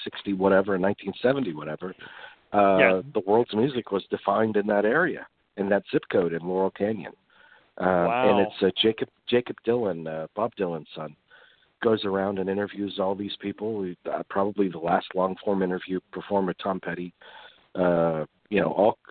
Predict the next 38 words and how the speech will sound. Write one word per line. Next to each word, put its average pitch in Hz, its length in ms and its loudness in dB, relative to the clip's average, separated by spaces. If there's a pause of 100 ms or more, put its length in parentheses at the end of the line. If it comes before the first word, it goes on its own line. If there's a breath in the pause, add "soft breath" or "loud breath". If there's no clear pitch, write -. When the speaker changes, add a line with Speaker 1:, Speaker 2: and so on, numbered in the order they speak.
Speaker 1:
all 131 200 4
the, 127 100 -6 (160)
all 110 200 0
the 107 120 0 (160)
living 101 400 0
figures 101 400 -8
from 90 140 -12
that 92 180 -8
period 104 260 0
of 82 100 -6
time 95 260 -2
in 87 100 -4
music, 98 360 -4 (680 soft breath)
and 98 180 -2
they 95 160 2 (140)
all 110 220 6
discuss 113 460 0
what 110 120 0
it 117 80 -2
was 113 180 0
about 113 240 0
the 104 60 -8
canyon 113 440 -2
that 85 180 -6
produced - 340 -4
such - 220 -4
great 95 260 0
art. 113 260 0 (1700 loud breath)
I'm - 80 -2
like, 95 180 0
"Well, 254 180 2
this - 140 4
Speaker 2:
Hmm. 113 80 -6
Speaker 1:
is - 120 -8
right 95 220 2
up 98 140 -2
my 104 200 0
alley." 107 460 0